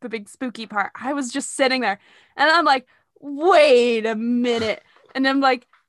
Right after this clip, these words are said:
"They're not." So I've been gunning for the fact that I don't think they're going to do the M-, Mephisto storyline, mostly because, uh, I think it might be a bit weird for M C U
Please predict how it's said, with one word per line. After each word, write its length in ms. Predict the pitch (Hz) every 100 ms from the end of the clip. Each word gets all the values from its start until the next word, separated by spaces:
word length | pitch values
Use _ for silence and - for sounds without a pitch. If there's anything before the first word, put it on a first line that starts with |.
| -
"They're 120 | 359
not." 240 | 415 415 370 _ _ _ _
So 280 | - 320 277 -
I've 340 | 320 370 523 -
been 220 | 508 392
gunning 300 | 339 330 330
for 100 | 339
the 80 | 311
fact 240 | 294 294
that 100 | 294 -
I 140 | 240
don't 180 | 262 285
think 180 | 285 277
they're 80 | 247
going 320 | 240 233 233
to 100 | 233
do 200 | 196 208
the 60 | 208
M-, 160 | 220 -
Mephisto 460 | 233 233 254 - 247
storyline, 560 | 247 247 254 277 320
mostly 340 | 277 294 359 415
because, 720 | 311 285 277 262 262 247 - _ _ _ _ _ -
uh, 320 | 233 226 220 -
I 120 | 262 254
think 360 | 277 277 - _ _
it 180 | 247 254
might 240 | 262 311 -
be 160 | 311
a 40 | 254
bit 320 | 262 262 _ _ _ _ _ _ _ _ _ _
weird 480 | 220 262 302 349 339 _
for 180 | - -
M 120 | 311
C 260 | 320 330 294
U 160 | 392